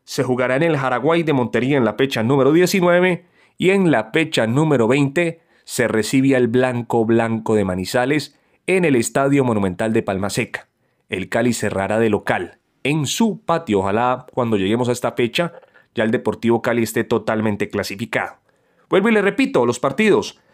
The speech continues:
Santa Fe el día domingo, local, visitante, perdón. Medellín, local. Bucaramanga, local. Nacional, visitante. Millonario, local. Alianza, visitante. Junior, local. Pasto, visitante. América, local. Tolima, visitante. Pereira, local.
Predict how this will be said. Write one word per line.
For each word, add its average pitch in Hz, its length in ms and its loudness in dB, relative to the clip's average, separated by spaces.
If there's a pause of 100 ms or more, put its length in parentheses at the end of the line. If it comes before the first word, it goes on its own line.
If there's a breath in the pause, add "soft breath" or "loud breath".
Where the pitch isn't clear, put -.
Santa 175 400 -2
Fe 202 120 2
el 185 100 2
día 160 160 2
domingo, 202 540 4
local, 214 600 0 (240)
visitante, 151 540 0
perdón. 208 480 2 (320 loud breath)
Medellín, 156 680 2 (100)
local. 202 540 0
Bucaramanga, 170 640 0
local. 165 480 2
Nacional, 165 520 0
visitante. 175 640 0
Millonario, 165 480 2
local. 196 580 0
Alianza, 170 540 0
visitante. 151 680 0
Junior, 175 380 2
local. 190 540 0
Pasto, 190 420 0
visitante. 156 600 0
América, 170 420 0
local. 208 520 0 (400 loud breath)
Tolima, 180 360 4
visitante. 190 720 2
Pereira, 175 580 2
local. 208 560 0